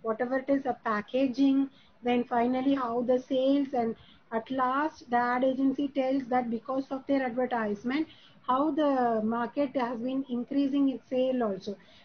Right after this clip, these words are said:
Everything is done in that particular advertisement. So, uh, I know everyone likes cartoons, so this advertisement has been created with the help of a cartoon. The last one, uh, before I could conclude,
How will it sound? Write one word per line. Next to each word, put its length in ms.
Everything 480
is 180
done 380
in 160
that 160
particular 360
advertisement. 840
So, 220
uh, 260
I 140
know 160
everyone 460
likes 320
cartoons, 560
so 140
this 180
advertisement 600
has 140
been 220
created 420
with 140
the 80
help 280
of 220
a 60
cartoon. 500
The 80
last 500
one, 320
uh, 200
before 360
I 140
could 260
conclude, 540